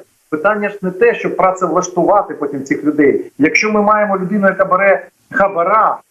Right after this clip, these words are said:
частину цього хабара, чотириста тисяч, ви бачите, і зафіксували вже, да? А він набагато більше, цей хабар,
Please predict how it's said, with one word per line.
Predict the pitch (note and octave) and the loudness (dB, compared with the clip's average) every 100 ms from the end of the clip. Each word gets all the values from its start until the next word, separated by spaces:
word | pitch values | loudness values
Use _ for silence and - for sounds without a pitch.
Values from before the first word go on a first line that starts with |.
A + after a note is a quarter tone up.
| _ _ - | _ _ -4
частину | F3+ F#3 A3 G#3 - | -4 -2 -2 -2 0
цього | F#3+ F3+ | 0 0
хабара, | F3+ F3 G3+ | 0 2 0
чотириста | F#3 F3 F3+ - F#3 | -2 -4 -2 -2 -2
тисяч, | F#3 F3 E3 D3 | -2 -2 -2 0
ви | E3+ | 2
бачите, | F3+ F#3 F3 F3 | 2 0 0 2
і | D#3+ | 2
зафіксували | F3 E3+ - D3+ C#3 G#3+ G3+ D#3 | 2 -2 -2 0 2 4 4 2
вже, | - C#3+ | -2 0
да? | A#2+ D3+ | 2 2
А | D3+ D3 | 2 -2
він | F3+ | -2
набагато | F#3 F3 E3+ F#3+ G#3 F#3+ | -2 0 0 0 -2 -14
більше, | A3 F#3+ | -14 -10
цей | - E3+ | -8 -2
хабар, | - D#3 | 0 0